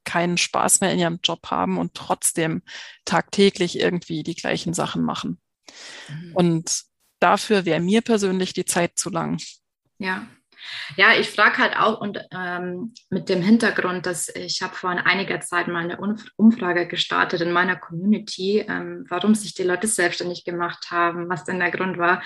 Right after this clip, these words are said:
Speaker 2: Und Nummer eins Grund war halt, ähm, Freiheit, was auch zeitliche Freiheit, ähm, bedeutet hat und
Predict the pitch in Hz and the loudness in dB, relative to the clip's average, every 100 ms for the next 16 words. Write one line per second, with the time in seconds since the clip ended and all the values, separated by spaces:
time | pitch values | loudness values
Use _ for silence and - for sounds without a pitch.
0 | - - - - 151 196 190 - 180 226 | -8 -12 -10 0 4 6 6 6 8 8
1 | 254 - - - 226 254 247 185 185 180 | 6 4 -2 4 8 8 6 4 4 0
2 | 180 170 170 175 175 - - _ _ _ | -2 -4 -4 -6 -10 -14 -20 _ _ _
3 | _ - - 160 160 196 247 262 269 302 | _ -18 -8 2 6 6 8 8 6 4
4 | - - 185 - 151 - - 175 208 233 | -2 -8 -4 -4 -4 -4 2 4 4 2
5 | 240 - 214 220 233 233 226 208 208 - | 0 0 2 4 6 4 0 -2 0 2
6 | 214 220 220 220 220 220 202 214 214 | 2 2 0 2 0 2 6 8 8